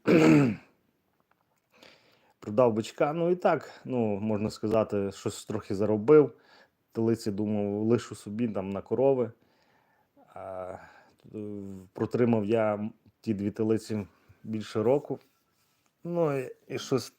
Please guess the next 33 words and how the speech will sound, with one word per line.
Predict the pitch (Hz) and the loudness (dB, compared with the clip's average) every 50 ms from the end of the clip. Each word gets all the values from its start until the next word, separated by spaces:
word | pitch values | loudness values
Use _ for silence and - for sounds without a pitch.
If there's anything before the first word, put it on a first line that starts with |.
| _ | _
думав, | - - 127 123 143 156 151 135 127 123 117 | -16 -12 -4 0 2 2 4 2 0 0 2
думав | 127 151 143 131 117 104 | 2 2 2 2 0 0
тримати, | - - 120 127 135 131 127 - - - | 0 -2 -2 0 0 -2 -4 -4 -6 -6
але | 107 110 107 | -4 -4 -4
потім | 98 - 120 117 - 113 104 107 - _ _ - - - - - - - - - _ _ _ _ | -2 -2 -2 -2 -2 -4 -6 -8 -10 _ _ -20 -20 -20 -20 -20 -20 -20 -20 -20 _ _ _ _
подумав, | - 113 107 117 107 107 104 | -6 -2 -2 0 0 0 -2
що | - - 110 | -2 -6 -8
це | - - - 113 107 104 104 101 101 101 98 98 98 95 - _ _ _ _ _ _ _ _ _ - | -8 -4 -2 0 0 0 0 -2 -2 -4 -6 -8 -10 -12 -16 _ _ _ _ _ _ _ _ _ -6
не | 107 | -4
знати, | 107 117 120 113 117 - | 0 2 2 0 0 -4
що | - - 107 | -10 -10 -12
з | - | -8
тими | - 117 107 104 | -4 -4 -4 -2
телицями | 92 110 107 110 107 - - 98 98 104 | -2 -2 -2 -2 -2 -2 -4 -4 -4 -4
буде, | 101 101 127 131 117 117 110 107 98 - _ _ _ - | -4 -2 -2 0 2 0 0 0 -4 -10 _ _ _ -12
які | 110 98 - 123 110 | -12 -6 -4 -4 -2
корови, | - 117 107 113 123 123 110 107 104 95 | 0 0 2 4 4 4 2 0 -4 -6
бо | 104 98 98 | -10 -12 -14
це | - | -16
ж | 98 - _ | -16 -14 _
теж, | - 117 104 95 95 | -2 -2 -2 -2 -4
типа, | 90 - 107 - - 101 95 95 95 98 | -6 -8 -10 -6 -6 -6 -6 -6 -6 -6
як | 101 98 - - | -8 -8 -10 -8
то | - 104 | -8 -8
називається, | 101 101 95 95 104 107 104 104 95 - 90 - | -6 -4 -4 -4 -2 -2 -2 -2 -4 -6 -12 -6
перевістка, | - 120 113 110 104 101 - - - - 104 | -2 -2 -2 0 -2 -4 -8 -14 -10 -6 -6
яка | 101 - - 117 117 | -6 -2 -2 -2 0
вона | 110 110 104 101 | 0 -2 -4 -4
там | - 107 104 104 | -6 -6 -6 -6
буде, | 98 104 107 98 101 101 | -4 -4 -4 -4 -4 -4
поки | - - 104 - - 107 | -4 -8 -10 -8 -8 -8
вона | 104 104 104 101 | -6 -4 -4 -4
вже | 101 98 101 104 101 | -6 -4 -6 -6 -6